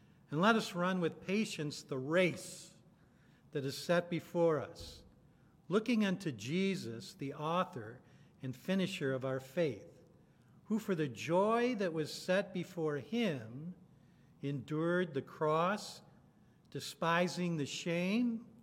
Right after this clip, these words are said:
and is set down at the right hand of the throne of God. For consider him that endureth such contradiction of sinners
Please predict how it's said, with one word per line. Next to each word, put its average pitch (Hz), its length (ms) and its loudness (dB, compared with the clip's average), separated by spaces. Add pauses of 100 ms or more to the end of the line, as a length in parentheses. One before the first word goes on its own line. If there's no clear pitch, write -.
(720)
and 139 100 -2
is 139 140 -2
set 196 420 2
down 175 320 2
at 175 140 -4
the 143 80 -4
right 160 340 2
hand 165 380 -4
of 135 120 -10
the 117 60 -12
throne 147 720 -4 (420)
of 127 140 -6
God. 120 380 -4 (880)
For 160 140 0
consider 214 560 2
him 196 380 2
that 151 120 0
endureth 151 640 2 (360)
such - 560 0
contradiction 175 1040 -2
of 127 140 -4
sinners 202 680 -2